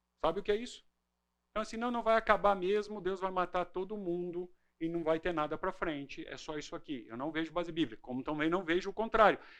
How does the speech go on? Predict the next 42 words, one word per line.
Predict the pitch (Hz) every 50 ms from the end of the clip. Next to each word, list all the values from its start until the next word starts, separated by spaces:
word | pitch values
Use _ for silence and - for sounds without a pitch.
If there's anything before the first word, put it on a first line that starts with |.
| - _ -
Deus | 123 127 135 -
é | 139 135
de | - 135
um | 123 123
Deus | 117 123 120 110 107
bom | 107 113 120 123 135 151 156
de | 180
amor | 226 262 240 202 185 190 202
que | 190 - 175
vai | 160 165 180
o | 180 -
quê? | - 220 277 311 - - _ _ _ _ _ _ _ _ _
Salvar | - - 110 107 110 104 104 - 113 120 143 165 165 -
todo | - 160 156 180 180
mundo. | 160 143 147
No | 185 240 240
final | - - - 262 277 247 233 254 294 311 349 330
da | 339 349
história, | 339 - - - - 269 240 226 220 220 226 226
Deus | 208 220 214 -
é | 220 214
tão | 214 - 285 294 277
bom | 285 294 277
que | - 277
ele | 262
vai | 226 240 220
dar | 185 - 269
um | 294 302
jeito | - - 202 165 151 - - - 233 247 - _ _ _ _ _ _ _ _ _ _ _ _ _ _ _ _ _ _ -
e | 220 208
todo | - - 233 254 285 294 247 302 285
mundo | 254 208 202 196 196 180 208 240 262 - _ _ _ _ _ _ _ _ _ _ _ _
vai | - 175 190 202 220 240 240 - _ _ _ _ _ _ _ _
ser | - 214
salvo. | 214 - 214 190 160 135 - - - - - - _ _ _ _ _ _ _ _ _ _ _ _ _ _ _ _ _ _
Também | - 110 104 104 117 117
não | 120 135 147
vejo | 131 120 120 120 139
base | 131 135 131 131 151
bíblica | 147 139 123 120 123 117 - 135
pra | - 160 175 180
isso. | 151 117 - - - -